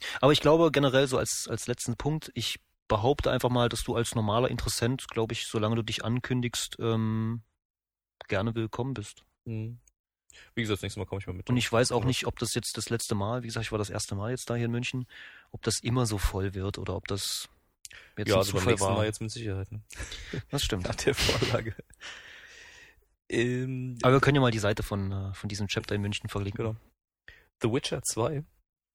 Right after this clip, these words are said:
Speaker 2: hast du zu Hause liegen? Hast du
Speaker 1: Ja, das
Speaker 2: gesagt?
Speaker 1: ist jetzt vor zwei Tagen gekommen und ich war die letzten
Speaker 2: Ganz
Speaker 1: zwei
Speaker 2: gezockt?
Speaker 1: Abende nicht zu Hause. Ich hab's, äh, nur, ich glaub, gestern früh mal aufgerissen, weil ich hab diese super, wie heißt die, Black Edition oder so?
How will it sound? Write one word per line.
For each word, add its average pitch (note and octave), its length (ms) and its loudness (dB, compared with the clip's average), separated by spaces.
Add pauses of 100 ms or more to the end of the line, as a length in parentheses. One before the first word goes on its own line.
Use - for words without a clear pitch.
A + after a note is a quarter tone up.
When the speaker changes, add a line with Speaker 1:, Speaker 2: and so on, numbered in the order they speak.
(120)
Speaker 2:
hast - 240 -4
du A2+ 40 -6
zu A2 160 -4
Hause A2 200 -4
liegen? A2 260 -6 (100)
Hast A#2+ 100 -8
du C3 60 4
Speaker 1:
Ja, E3 100 10
das D3+ 120 2
Speaker 2:
gesagt? - 20 -2
Speaker 1:
ist D3+ 80 0
jetzt D3 140 2
vor C#3+ 100 0
zwei B2+ 180 4
Tagen C#3+ 240 4
gekommen C#3 280 2
und A#2+ 40 2
ich A2 80 -2
war A2+ 80 2
die A#2+ 80 0
letzten A#2+ 140 -2
Speaker 2:
Ganz C3 120 2
Speaker 1:
zwei C3 100 6
Speaker 2:
gezockt? A2+ 140 4
Speaker 1:
Abende C#3 200 4
nicht C#3+ 140 0
zu C3+ 100 2
Hause. A#2+ 360 2 (140)
Ich B2+ 180 0
hab's, - 400 0
äh, B2 540 4
nur, C#3 720 0
ich - 100 -6
glaub, - 180 -6
gestern C3 560 2
früh - 360 -6
mal C3+ 180 2
aufgerissen, C3 580 0
weil A#2 60 0
ich A2+ 80 -4
hab - 120 -8
diese A#2+ 180 -6
super, C3 540 -2
wie B2+ 100 -4
heißt D3 160 -4
die, C3 60 -6
Black C3 360 -6
Edition E3 380 -4
oder E3 120 -2
so? G3+ 180 -6